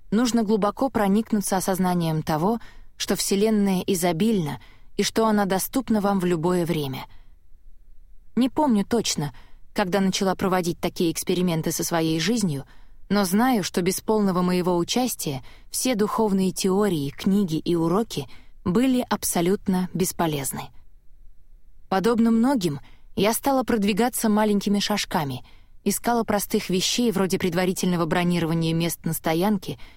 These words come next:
четырехлистного клевера или беседы с людьми, имена которых попадали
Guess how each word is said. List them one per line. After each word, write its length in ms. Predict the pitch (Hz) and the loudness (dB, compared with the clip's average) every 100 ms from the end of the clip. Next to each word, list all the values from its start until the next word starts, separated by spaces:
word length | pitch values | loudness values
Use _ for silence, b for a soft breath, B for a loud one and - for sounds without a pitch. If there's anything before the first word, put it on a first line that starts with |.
| B | B
четырехлистного 840 | - - 220 214 214 202 - 185 180 | -6 0 2 2 2 0 0 0 0
клевера 520 | 196 208 220 202 196 B B B | 2 2 2 0 -2 B B B
или 200 | 226 226 | 0 2
беседы 460 | 190 - 226 208 | 2 0 0 0
с 100 | 202 | 0
людьми, 420 | 185 185 175 143 - b b b | 0 0 0 -4 -10 b b b
имена 320 | 190 196 180 | 2 4 2
которых 420 | - 175 214 196 | 0 0 0 0
попадали 560 | - 175 165 180 190 185 | -2 -2 0 2 0 -2